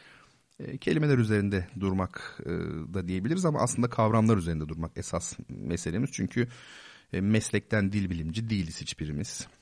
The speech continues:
Öyle değil mi? Uzmanlık alanımız, e, değil. Belli bir noktaya kadar, bizi ilgilendiren yere kadar belki bilmek yeterli. E, birinci kavramımız okumak.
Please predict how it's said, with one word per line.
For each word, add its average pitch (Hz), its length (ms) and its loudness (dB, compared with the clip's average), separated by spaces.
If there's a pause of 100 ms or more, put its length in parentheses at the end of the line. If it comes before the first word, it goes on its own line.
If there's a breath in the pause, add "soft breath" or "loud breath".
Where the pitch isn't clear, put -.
(240 soft breath)
Öyle 92 220 -2
değil 127 100 -2
mi? 82 80 0
Uzmanlık 90 420 -2
alanımız, 82 500 -2
e, 82 320 -4
değil. 165 360 -2
Belli 135 240 -2
bir 110 120 0
noktaya 104 360 -2
kadar, 113 280 -2
bizi 104 180 -4
ilgilendiren 98 800 0
yere 87 320 -2
kadar 76 320 -6
belki 76 280 -6
bilmek 92 280 -4
yeterli. 87 460 -2 (640 loud breath)
E, 120 180 0
birinci 170 400 4
kavramımız 127 640 4
okumak. - 720 0